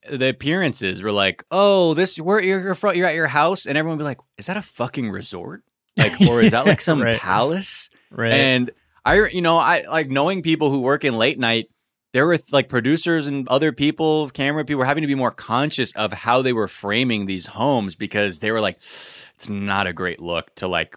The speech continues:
Speaker 1: walk around this person's palatial estate right now." Um,
Speaker 2: Why
Speaker 1: and
Speaker 2: don't
Speaker 1: I'm
Speaker 2: we
Speaker 1: like
Speaker 2: set up the shot on my veranda?
Speaker 1: Yeah, like, I can do it in the, um, slaves' quar-, I mean, the, the servants'
Speaker 2: <laughs>
Speaker 1: quarters,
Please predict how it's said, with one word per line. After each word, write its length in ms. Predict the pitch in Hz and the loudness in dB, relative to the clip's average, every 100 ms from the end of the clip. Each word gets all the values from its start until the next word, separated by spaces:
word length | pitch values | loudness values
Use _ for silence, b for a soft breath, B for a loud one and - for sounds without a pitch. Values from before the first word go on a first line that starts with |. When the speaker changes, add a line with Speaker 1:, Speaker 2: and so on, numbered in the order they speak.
| - | -10
Speaker 1:
walk 320 | 87 85 - | -4 -4 -2
around 320 | 87 85 82 | -4 -4 -4
this 120 | 80 - | -10 -10
person's 400 | 85 82 87 - | -10 -10 -12 -14
palatial 540 | - 78 78 - 78 | -12 -8 -8 -8 -10
estate 420 | 73 - 78 71 | -10 -8 -8 -8
right 180 | 67 58 | -16 -16
now." 320 | 71 62 - _ - | -18 -18 -20 _ -8
Um, 320 | 87 80 78 | -6 -4 -2
Speaker 2:
Why 160 | 160 170 | 4 6
Speaker 1:
and 60 | 220 | 6
Speaker 2:
don't 20 | |
Speaker 1:
I'm 60 | |
Speaker 2:
we 80 | 254 | 6
Speaker 1:
like 100 | - | 6
Speaker 2:
set 100 | 240 | 6
up 120 | 247 | 6
the 100 | 269 | 4
shot 260 | - 156 143 | 2 4 4
on 80 | 196 | 4
my 140 | 208 | 4
veranda? 1200 | 208 226 226 190 269 285 214 143 110 98 87 98 _ | 4 4 6 6 4 4 6 6 6 2 -2 -8 _
Speaker 1:
Yeah, 280 | 120 123 98 | 0 2 2
like, 180 | 104 - | 0 -2
I 80 | 185 | -2
can 160 | 269 | 0
do 160 | 175 175 | 2 2
it 80 | 175 | 2
in 160 | 123 | -2
the, 320 | 113 98 92 90 | -2 -2 -4 -4
um, 320 | 98 92 90 82 | -4 -4 -6 -6
slaves' 380 | - 139 160 | -4 -2 -4
quar-, 120 | - 123 | -4 -2
I 40 | |
mean, 160 | 117 113 | -2 0
the, 260 | 98 92 - | -2 -4 -6
the 240 | 98 90 | -8 -6
servants' 360 | - - 131 294 | -6 -6 -4 -2
Speaker 2:
<laughs> 60 | |
Speaker 1:
quarters, 560 | - 90 104 - - | -2 -4 -6 -2 -2